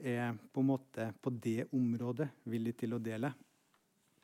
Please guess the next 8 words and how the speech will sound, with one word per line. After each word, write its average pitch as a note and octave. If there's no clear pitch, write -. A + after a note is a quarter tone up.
Eh, C#3+
og C#3
på D3
det A#2+
området B2+
kanskje B2
er A#2
prososial. C#3